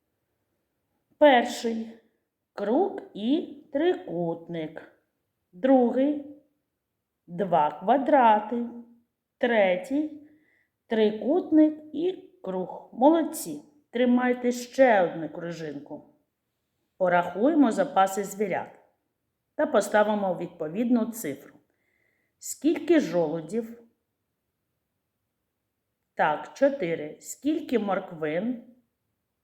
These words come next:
Дві. Скільки ягідок?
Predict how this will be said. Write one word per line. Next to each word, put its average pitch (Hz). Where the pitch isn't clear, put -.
Дві. 185
Скільки 311
ягідок? 208